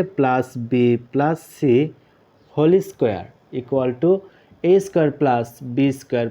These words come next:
plus সি স্কয়ার plus টু into এবি plus বিসি plus সিএ। এই সূত্রটাকে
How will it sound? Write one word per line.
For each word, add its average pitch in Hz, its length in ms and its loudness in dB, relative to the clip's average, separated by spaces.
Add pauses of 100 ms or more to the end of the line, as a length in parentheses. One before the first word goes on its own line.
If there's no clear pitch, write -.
plus 165 260 -2 (540)
সি 151 140 0 (140)
স্কয়ার 104 280 -8 (560)
plus 151 260 0 (260)
টু 170 120 0 (160)
into 143 280 -2 (840)
এবি 143 260 2 (280)
plus 139 280 0 (460)
বিসি 143 380 0 (240)
plus 165 280 0 (460)
সিএ। 123 340 -4 (1160)
এই 190 140 6
সূত্রটাকে 196 460 2